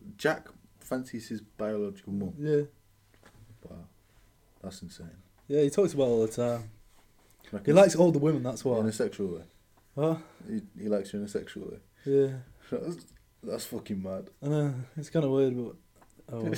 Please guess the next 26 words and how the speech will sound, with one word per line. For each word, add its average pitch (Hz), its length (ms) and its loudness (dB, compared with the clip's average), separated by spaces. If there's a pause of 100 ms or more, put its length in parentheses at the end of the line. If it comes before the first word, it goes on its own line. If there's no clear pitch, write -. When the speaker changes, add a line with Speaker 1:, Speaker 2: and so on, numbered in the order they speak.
(100)
Speaker 1:
<laughs> - 180 -20
That's - 120 -12
his 110 100 -8
kink. 104 400 0 (160)
Speaker 2:
That's 147 160 -2
his 151 140 4
kink. 180 240 -2
Speaker 1:
That's 190 240 12
what 151 100 8
he's 156 120 8
into. - 720 8
<laughs> - 60 -14
Speaker 2:
Yeah, 151 280 0 (120)
Speaker 1:
You 143 120 -2
Speaker 2:
that 127 60 4
Speaker 1:
like 117 200 4
what 110 100 0
you 101 60 0
like, 113 300 4
fair 120 200 0
play. 139 240 4 (560)
<laughs> - 560 -20
Speaker 2:
That's 139 220 -2
what 139 140 4
gets 139 260 4
him. 131 240 -4